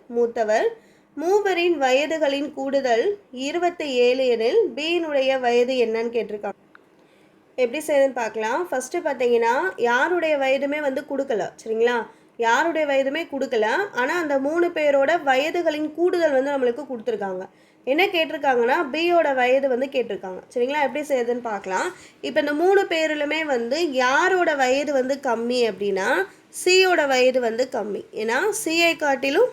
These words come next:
பி வந்து ரெண்டு மடங்கு வந்து அதிகம் பிக்கு வயது.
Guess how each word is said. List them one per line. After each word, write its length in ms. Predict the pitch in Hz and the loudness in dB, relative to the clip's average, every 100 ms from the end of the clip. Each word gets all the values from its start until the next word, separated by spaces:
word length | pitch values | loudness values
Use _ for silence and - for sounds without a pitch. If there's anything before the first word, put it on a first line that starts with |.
| 269 | -2
பி 180 | 247 320 | -2 -2
வந்து 300 | 294 285 349 | 0 0 0
ரெண்டு 280 | 294 262 330 | 2 0 0
மடங்கு 480 | 311 294 277 294 - | -2 -2 -4 -6 -8
வந்து 240 | - 233 311 | -8 -6 -2
அதிகம் 460 | 285 233 233 196 - - - _ 240 | 0 0 -2 -8 -10 -20 -20 _ -6
பிக்கு 260 | 262 277 262 | -4 -2 -2
வயது. 360 | 220 208 202 | 0 -2 -4